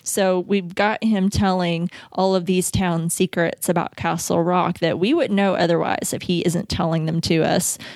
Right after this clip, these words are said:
So I really like how that they're, you know, um, adding this to, uh, the series, very similar to, to many Stephen King's books, that you'll have this voice in this narration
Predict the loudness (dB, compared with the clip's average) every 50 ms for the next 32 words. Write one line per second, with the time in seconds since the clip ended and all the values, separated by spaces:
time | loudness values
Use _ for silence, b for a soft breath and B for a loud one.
0 | B -8 -2 0 0 2 2 2 2 2 2 2 2 2 2 0 0 -2 -2 0
1 | 0 2 2 2 0 0 0 0 2 2 2 0 -2 -4 -8 -8 _ -2 0 2
2 | 2 2 2 2 0 0 -2 -8 -14 -12 -6 -2 0 0 0 0 0 0 0 0
3 | 2 2 2 2 2 0 0 0 -2 -2 -2 -2 0 2 2 2 2 2 0 B
4 | B B B B B B -2 0 2 2 2 0 -2 -4 -8 -10 -10 0 0 2
5 | 2 2 2 2 2 2 4 4 4 2 2 2 2 0 -2 -4 -6 -8 -8 -8
6 | -8 -4 -2 0 2 2 2 2 2 0 2 2 2 2 0 0 0 0 2 2
7 | 2 0 -2 -2 0 2 2 2 2 2 2 0 0 0 0 2 2 2 0 -2
8 | -2 -2 0 0 -2 -2 -2 -2 -2 -2 -2 -4 -8 -4 -2 0 0 2 2 0
9 | 2 2 0 0 2 0 0 0 0 -2 -4 -2 -2 0 2 2 0 0 -2 -4
10 | -2 0 0 0 0 0 0 0 0 2 2 2 2 2 2 0 0 0 -2 -4